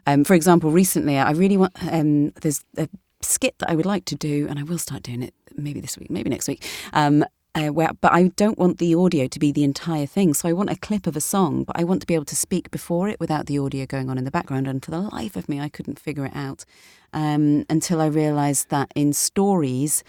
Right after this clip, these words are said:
you can film something with audio, um, and then download it without posting it to Stories. And then it's on your phone, and then you upload that with the audio. So you can now have a clip, so you can do something speaky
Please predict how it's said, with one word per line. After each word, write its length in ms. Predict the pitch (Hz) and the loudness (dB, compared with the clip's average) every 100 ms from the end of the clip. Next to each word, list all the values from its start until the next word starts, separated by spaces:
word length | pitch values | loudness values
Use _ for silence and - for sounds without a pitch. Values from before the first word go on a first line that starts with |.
| - - - _ | -16 -20 -20 _
you 240 | 160 165 | 2 4
can 480 | 151 - 151 147 143 - | 2 -2 4 6 4 2
film 340 | - 143 135 | -4 -2 0
something 640 | 127 135 131 147 151 190 | 0 -2 -2 0 4 4
with 160 | 156 151 | 4 4
audio, 560 | 131 127 117 117 135 180 _ _ _ _ | 2 0 -2 -2 -4 -4 _ _ _ _
um, 520 | 147 147 143 147 147 - _ _ _ - | -4 -2 0 2 2 -2 _ _ _ -2
and 120 | 160 | 0
then 220 | 156 151 | 4 2
download 460 | 147 143 156 175 165 | 2 2 4 4 2
it 120 | 117 | -2
without 280 | 135 143 - | -2 -4 -4
posting 340 | 147 143 151 | -6 -4 -4
it 80 | 143 | -6
to 80 | 160 | -4
Stories. 640 | - 175 175 202 220 - - _ - | -4 0 0 0 0 -4 -10 _ -4
And 80 | 160 | 0
then 80 | 160 | 0
it's 100 | - | 0
on 100 | 190 | 2
your 140 | 170 160 | 4 2
phone, 360 | 208 185 147 | -4 -6 -6
and 120 | 151 160 | -4 0
then 80 | 165 | 2
you 140 | 175 | 2
upload 380 | 180 - 160 165 | 0 -2 -4 0
that 200 | 185 - | -2 -2
with 180 | 180 185 | -6 -2
the 120 | 175 | -4
audio. 420 | 214 170 - - - - - | -4 -6 -10 -12 -14 -20 -16
So 380 | - 180 165 156 - | -4 0 2 0 -4
you 180 | - 165 | -4 -2
can 180 | 180 | 2
now 200 | 165 165 | 2 2
have 180 | 156 156 | 2 0
a 60 | 160 | -2
clip, 320 | - 196 - | -4 -4 -4
so 120 | - | -2
you 140 | 147 151 | -2 0
can 180 | 156 | 0
do 160 | 147 170 | 2 2
something 280 | - - 147 | 0 -2 -2
speaky 560 | - 196 185 170 180 | -2 -2 0 0 0